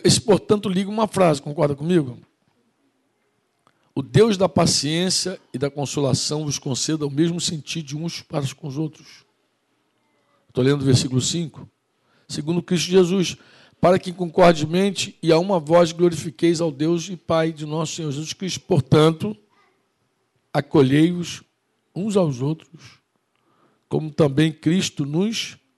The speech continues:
acolheu para a glória de Deus." Então, esse mandamento, esse aqui é um mandamento. Quem estudou Romanos, que eu dei a tarefa e vocês me barrigaram até agora,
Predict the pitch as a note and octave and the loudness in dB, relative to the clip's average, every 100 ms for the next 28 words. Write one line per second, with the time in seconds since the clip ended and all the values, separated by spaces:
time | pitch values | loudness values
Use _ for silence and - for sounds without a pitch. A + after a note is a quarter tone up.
0 | _ _ _ _ _ _ - C#3 - C#3 | _ _ _ _ _ _ -6 -6 0 0
1 | B2+ D3 D3+ D#3 D3 A#2+ B2 C3+ D3 D3 | 0 -2 -2 -4 -4 -6 -6 -6 -10 -16
2 | _ _ _ _ _ C#3 D3 B2 G2+ - | _ _ _ _ _ -12 -6 -6 -6 -12
3 | - _ _ _ - - F3+ G3 - E3 | -20 _ _ _ -12 -2 2 2 2 0
4 | F#3 F#3 E3+ F#3 G#3+ - A#2 G2+ - - | 2 2 2 2 2 0 -2 -2 -6 -8
5 | A#2 D3+ F3+ F#3+ E3+ D3+ - - E3 D#3+ | -2 0 0 0 2 0 -2 -2 -2 -2
6 | - C3+ D3+ D3 - A#2 C3 D3+ D#3+ C3+ | -4 -2 0 0 -6 -10 -2 2 2 2
7 | - B2 C#3 C3+ C#3 B2+ D3 B2 B2 B2+ | -2 0 2 0 0 0 0 -2 -4 -6
8 | C#3 A#2+ A#2+ B2 B2 B2+ D3 B2+ - C#3 | -4 -6 -2 0 -2 -2 -2 -2 -2 -4
9 | C#3 D3 | -2 -4